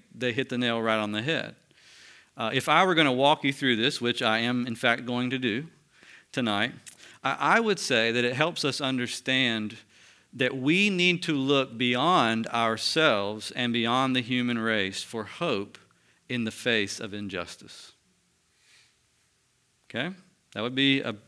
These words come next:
kind of a banner. If you want perfect justice, look up.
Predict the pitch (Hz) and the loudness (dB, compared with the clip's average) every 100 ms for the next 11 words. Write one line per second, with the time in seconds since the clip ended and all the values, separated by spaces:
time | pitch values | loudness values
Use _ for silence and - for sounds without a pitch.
0 | - 143 131 123 123 123 107 92 90 _ | -6 -2 0 0 2 4 4 0 -8 _
1 | - - - - 117 123 123 131 170 185 | -20 -20 -18 -8 -4 -2 -2 2 2 2
2 | - _ - 185 190 202 175 160 143 - | -2 _ 0 2 4 0 0 2 4 2
3 | 113 95 - - - _ _ _ _ _ | -8 -8 -8 -10 -12 _ _ _ _ _
4 | 117 123 139 120 90 - | -6 -2 0 0 -2 -6